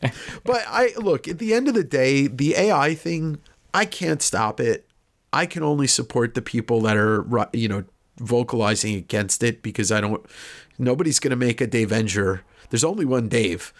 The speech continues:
Speaker 1: And if you A I
Speaker 2: Bro,
Speaker 1: me, that would actually be
Speaker 2: you're
Speaker 1: pretty cool.
Speaker 2: s-,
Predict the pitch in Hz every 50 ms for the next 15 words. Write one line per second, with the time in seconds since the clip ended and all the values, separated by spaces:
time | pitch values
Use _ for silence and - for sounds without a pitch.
0 | - - - - - - _ - 117 110 117 110 - 180 175 175 185 190 190 185
1 | 160 165 190 226 214 156 127 110 110 123 139 143 135 135 - - 123 110 123 147
2 | 165 185 196 180 113 - - - 131 151 - -